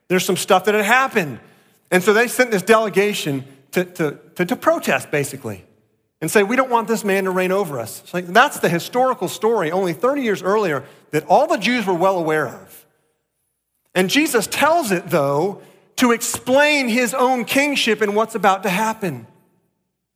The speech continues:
Right? That he was going to, to die, rise from the dead, ascend into heaven, receive a kingdom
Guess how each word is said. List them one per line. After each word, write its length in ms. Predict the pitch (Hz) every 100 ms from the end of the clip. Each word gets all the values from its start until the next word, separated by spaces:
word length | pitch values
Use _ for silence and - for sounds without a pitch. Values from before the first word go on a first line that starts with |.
| _ _ _ _ _ _ _ _ _ -
Right? 120 | 214 214
That 100 | 180
he 100 | 254
was 140 | 214
going 240 | 226 220 202
to, 140 | 175 - -
to 100 | -
die, 680 | 139 165 147 180 254 311 269 - _ _ _ _ _ _ _ _ _ _ _ _ _ _ _ _ _ -
rise 520 | 131 165 208 262 269
from 120 | 254
the 80 | 233
dead, 640 | 190 214 247 285 - - - _ -
ascend 640 | 190 - - 240 285 302
into 260 | 269 247 196
heaven, 680 | 165 247 247 175 170 226 - - _ -
receive 600 | 202 220 - - 277 294
a 80 | 262
kingdom 680 | - 277 277 196 180 247